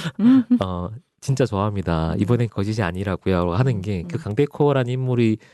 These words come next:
Speaker 2: 내뱉는 대사가
Speaker 1: 음.
Speaker 2: 저는 그 이노우에 작가가 <laughs> 내뱉는 대사처럼
Speaker 1: 아,
Speaker 2: 들렸어요.
Speaker 1: 네.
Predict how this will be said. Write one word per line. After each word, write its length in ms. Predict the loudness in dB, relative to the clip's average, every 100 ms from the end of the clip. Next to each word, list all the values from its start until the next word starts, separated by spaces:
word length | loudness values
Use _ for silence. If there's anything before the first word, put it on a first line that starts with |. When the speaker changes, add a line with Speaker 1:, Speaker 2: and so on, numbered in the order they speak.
| _
Speaker 2:
내뱉는 340 | -2 0 0 -2
대사가 500 | -4 -4 -6 -4 -6 -10
Speaker 1:
음. 60 | -14 -14 -2
Speaker 2:
저는 260 | 0 0
그 100 | -2
이노우에 360 | 0 2 4 4
작가가 360 | 2 -6 -2 -2
<laughs> 400 | -2 -6 -4 0
내뱉는 380 | 0 2 0
대사처럼 480 | -2 0 0 2 0
Speaker 1:
아, 40 | 2
Speaker 2:
들렸어요. 540 | 4 2 0 -4 -4
Speaker 1:
네. 420 | -6 -8 -10 -12